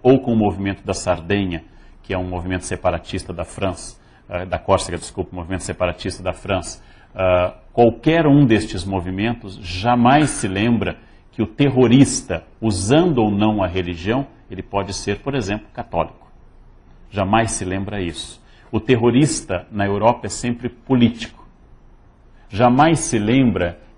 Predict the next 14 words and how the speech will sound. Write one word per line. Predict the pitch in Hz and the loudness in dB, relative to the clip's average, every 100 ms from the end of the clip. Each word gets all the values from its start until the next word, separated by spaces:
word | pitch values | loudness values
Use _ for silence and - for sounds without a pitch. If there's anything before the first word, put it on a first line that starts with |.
| - | -8
que | 110 | -4
os | 101 | -2
fundadores | - 110 104 95 123 117 | -2 4 4 4 2 2
do | 95 | 0
Baden-Meinhof | 95 98 98 98 95 92 98 98 - | 0 2 2 -2 -4 -2 -2 -4 -4
na | 92 87 87 87 - 92 87 | -4 -2 -2 -4 -8 -12 -10
Alemanha | 90 92 95 127 104 - | -8 -8 -4 -2 -2 -4
eram | 92 98 | -8 -8
luteranos. | 95 - 92 90 82 80 - - | -8 -6 -4 -4 -6 -10 -20 -12
É | 101 | -8
sempre | - 135 139 | -4 -2 -2
um | 135 | -4
terrorismo | 123 104 104 117 127 - - - - - | -4 -2 -2 -2 -4 -10 -20 -20 -20 -10
político. | 110 92 - - | -4 -4 -6 -12